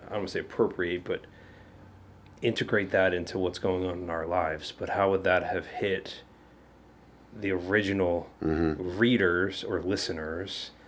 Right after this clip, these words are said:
Speaker 1: to this letter that Peter sent out back in the first century?
Speaker 2: So, <clears throat>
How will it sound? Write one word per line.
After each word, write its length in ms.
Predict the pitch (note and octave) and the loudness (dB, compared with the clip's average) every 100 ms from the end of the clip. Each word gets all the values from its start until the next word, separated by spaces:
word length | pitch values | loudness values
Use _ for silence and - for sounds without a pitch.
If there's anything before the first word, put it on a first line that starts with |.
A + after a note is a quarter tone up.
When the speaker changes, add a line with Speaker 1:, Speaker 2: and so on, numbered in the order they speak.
| - - - - | -20 -20 -20 -10
Speaker 1:
to 120 | - | -6
this 240 | F2 E2+ | -4 -4
letter 540 | F#2 F2+ G2+ D#2+ D#2+ E2+ | -2 4 4 4 0 -2
that 300 | E2+ E2 - | -4 -6 -6
Peter 320 | G#2+ F#2 E2+ | -2 -2 -2
sent 240 | D2+ F2+ E2 | -4 -6 -4
out 340 | E2 C#2+ F2 - - - - - - - - - - | -2 -4 -8 -12 -20 -20 -20 -20 -20 -20 -20 -20 -4
back 260 | F2 F2 E2+ | -2 -2 -4
in 80 | |
the 80 | D#2+ | -8
first 260 | - F2+ - | -6 -8 -6
century? 380 | F2 - - - - - - - - - - - - - - - - - - - - - | -8 -8 -14 -14 -16 -16 -18 -18 -20 -20 -20 -18 -18 -20 -18 -20 -20 -20 -20 -20 -20 -18
Speaker 2:
So, 440 | - - F#2+ F2 - - - - - - | -4 8 10 10 6 -4 -20 -20 -2 8
<clears throat> 480 | - - - - | 10 12 10 6